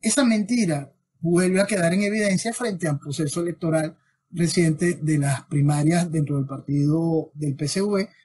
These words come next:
donde la participación fue mucho menor a los dos millones de votos, pero ellos se dan el lujo de decir que participaron diez millones de militantes. ¿Y cómo se le lleva la contraria a eso si ya la oposición y el mundo aceptó que la legitimidad de esa Asamblea Nacional,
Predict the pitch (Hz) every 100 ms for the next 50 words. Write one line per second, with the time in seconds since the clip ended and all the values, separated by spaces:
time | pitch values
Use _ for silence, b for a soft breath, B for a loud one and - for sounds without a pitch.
0 | _ 180 185 165 156 147 139 151 143 143
1 | 160 - 160 156 185 190 214 196 196 208
2 | 202 190 208 214 220 226 190 170 - b
3 | b - 247 262 262 254 240 247 247 247
4 | 226 202 240 233 226 - 175 175 196 208
5 | 175 170 202 233 254 - 185 160 147 185
6 | 202 190 165 147 120 113 117 110 _ _
7 | _ - 175 190 214 208 175 151 160 185
8 | 175 160 151 165 170 165 185 - 170 143
9 | 160 190 180 160 151 139 - 165 196 131
10 | 123 120 208 185 143 127 - 156 151 B
11 | B - 160 147 151 151 151 147 160 180
12 | 185 175 151 147 165 175 147 156